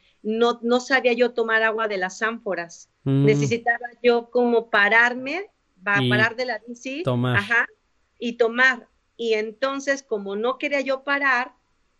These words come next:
Speaker 1: entonces no tomaba agua. Y al no tomar agua, empezaba la deshidratación
Speaker 2: Claro.
Speaker 1: y venían los calambres. Y, o
Speaker 2: Claro.
Speaker 1: bajaba de la bici y ya terminaba yo muriéndome, literal, ¿no?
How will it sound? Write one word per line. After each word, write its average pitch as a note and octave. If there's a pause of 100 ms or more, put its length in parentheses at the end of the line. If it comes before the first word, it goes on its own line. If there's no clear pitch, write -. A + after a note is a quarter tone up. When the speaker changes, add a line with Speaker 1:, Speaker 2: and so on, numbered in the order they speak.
Speaker 1:
entonces A#3
no A#3
tomaba A3
agua. G3+
Y G#3
al G#3+
no G#3+
tomar A3+
agua, B3
empezaba G#3
la G3+
deshidratación F#3
Speaker 2:
Claro. B2+
Speaker 1:
y A#2
venían F#3+
los G3
calambres. G#3
Y, A3
o -
Speaker 2:
Claro. G#3+
Speaker 1:
bajaba G#3
de B3+
la G3
bici A3+
y C#4
ya G3+
terminaba G#3
yo G#3 (320)
muriéndome, G#3+
literal, G3
¿no? F#3+